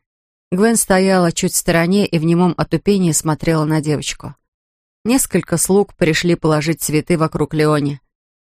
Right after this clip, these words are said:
Даже Макгрегор появился. Когда он вошёл в комнату, горло Гвен сжалось. Она взглянула на него ещё до того, как он посмотрел на Леони —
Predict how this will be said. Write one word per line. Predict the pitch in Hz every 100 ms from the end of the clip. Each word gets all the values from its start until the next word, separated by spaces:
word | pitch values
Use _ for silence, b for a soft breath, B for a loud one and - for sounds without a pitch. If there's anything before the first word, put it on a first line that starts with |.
| _
Даже | 165 196 214
Макгрегор | 214 170 170 180 196
появился. | 175 165 151 143 - - 139 _ _ _ _ _ -
Когда | 190 196 214
он |
вошёл | 196 196 196 180
в | -
комнату, | 220 202 180 170
горло | 160 175 175
Гвен | 160 170 170
сжалось. | 156 160 143 131 - - _ _ _ _ _ _ -
Она | 196 214
взглянула | 196 170 196 202 214 190
на | 180
него | 175 165 180
ещё | 170 - 175
до | 175
того, | 180 170 160
как | 160 160
он | 160
посмотрел | 156 - 165 160 165 151
на | 156
Леони — | 151 160 175 143